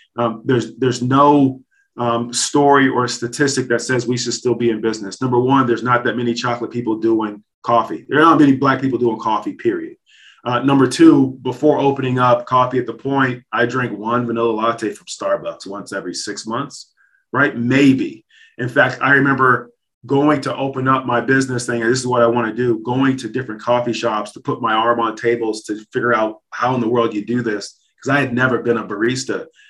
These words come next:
Like, I was getting queasy in my, in the pit of my stomach. Like, it was just a new smell. Um, that's how new coffee was to me.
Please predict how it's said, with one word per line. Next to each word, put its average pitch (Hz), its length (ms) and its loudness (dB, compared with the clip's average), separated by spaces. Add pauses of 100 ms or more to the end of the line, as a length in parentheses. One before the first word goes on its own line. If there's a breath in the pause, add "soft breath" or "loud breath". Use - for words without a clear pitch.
(420 soft breath)
Like, 117 160 -4 (640)
I 131 120 4
was 135 200 0
getting 131 260 2
queasy 120 440 -2
in 104 120 -4
my, 104 180 -12
in 123 60 -4
the 110 80 -4
pit 135 160 -2
of 117 80 0
my 107 120 -6
stomach. - 440 -8 (180)
Like, 117 120 -2
it - 20 0
was 120 100 0
just 135 160 0
a 110 60 0
new 131 280 4
smell. 131 640 -4 (500 soft breath)
Um, 110 180 -8
that's 131 220 0
how 127 140 2
new 127 300 0
coffee 120 400 2
was 110 280 -4
to - 100 -20
me. 127 400 -2